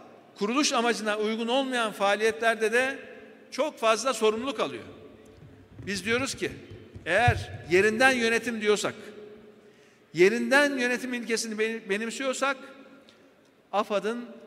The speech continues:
asıl görevlerine odaklanmasının gerektiğini, başka işlere girdiğinde zafiyetler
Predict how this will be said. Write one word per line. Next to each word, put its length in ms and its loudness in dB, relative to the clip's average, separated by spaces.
asıl 440 -8
görevlerine 720 -6
odaklanmasının 1120 -8
gerektiğini, 600 -6
başka 320 -4
işlere 540 -6
girdiğinde 800 -2
zafiyetler 880 0